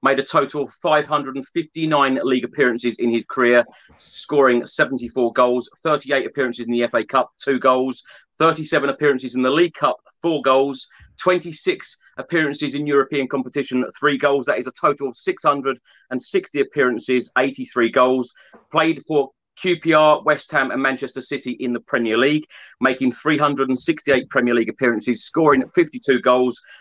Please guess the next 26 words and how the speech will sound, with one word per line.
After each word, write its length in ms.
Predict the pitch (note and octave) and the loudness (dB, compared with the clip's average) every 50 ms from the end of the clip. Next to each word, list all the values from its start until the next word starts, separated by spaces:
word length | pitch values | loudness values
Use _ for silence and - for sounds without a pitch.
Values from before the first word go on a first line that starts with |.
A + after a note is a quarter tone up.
| _ - | _ -4
providing 560 | C3 B2 A#2 C#3 C#3 C3 B2 B2 B2 B2 - | -2 0 2 4 4 4 4 2 0 -2 -4
forty-five 600 | - - F3 E3 D#3 D#3 C#3+ B2 - C#3+ C3 A#2+ B2 | -4 -2 -2 -2 -2 -2 -8 -4 0 2 2 2 0
assists. 680 | - - - - E3 E3 D#3+ - - - - - - - _ _ _ _ _ _ - | -2 -10 -8 -6 -6 -6 -6 -10 -18 -20 -18 -18 -18 -20 _ _ _ _ _ _ 0
Uh, 240 | C3+ C3+ C3 B2+ - - A2+ | 2 4 4 4 2 0 0
winner 220 | D#3+ E3+ E3+ E3 | 0 0 2 2
of 240 | D#3 - - C3+ A#2+ | 0 0 -2 -4 -4
the 120 | D3 C#3+ | -4 -2
October 480 | - D3 C#3+ - - D#3+ C#3+ C3 C3+ C3 | -2 -2 -2 -2 0 0 0 2 0 -2
nineteen 540 | - C#3 D3 D#3+ E3 D#3+ D3+ - E3+ D3+ D3 | -2 0 -2 -2 -2 -2 -6 -8 -8 -8 -4
ninety-five 680 | D3+ D3 D3 C#3+ - D3 C3 - - D#3 C#3 C#3 C3+ B2+ - - - | -4 -2 -4 -4 -6 -12 -16 -8 -4 -2 0 0 0 -2 -6 -14 -8
Premier 300 | - D#3 C#3+ C3+ C3 C3+ | -4 -2 -2 0 0 0
League 200 | C3 C3 - - - - | 0 -2 -2 -6 -8 -4
Player 220 | - D3 C3 C3 | 0 2 4 4
of 120 | A2+ A2+ - | 2 0 -2
the 80 | A2+ | -2
Month 280 | A2 B2 C#3+ C#3+ A#2 - | 2 2 2 2 0 -2
award, 400 | C3+ B2+ D3+ D3+ D3+ D3+ D3+ D3+ _ - - - _ - | -6 -2 0 2 2 2 0 -2 _ -18 -20 -20 _ 0
winner 200 | B2 D3 D#3 D3+ | 2 4 4 4
of 140 | - B2 B2 | 4 2 0
the 80 | C#3+ | 0
nineteen 500 | C#3+ D3 D#3 E3 E3 D#3+ D#3 F3 D#3+ D3+ | 2 4 4 4 2 0 -2 -2 -2 0
ninety-seven 800 | D3 D3+ D3+ D3+ D3+ D#3 D3 - - - G3 D#3+ D3 C3+ B2 A#2+ | 2 2 2 0 0 -4 -10 -6 0 2 2 2 2 0 -2 -2
Match 260 | - C#3+ D3 - - - | -2 -4 -4 -4 -6 -8
of 60 | A#2+ | -8
the 120 | B2+ B2+ | -8 -4
Day, 340 | - D#3+ D3+ C#3+ C#3 C3 A#2 | 0 0 2 2 0 -2 -6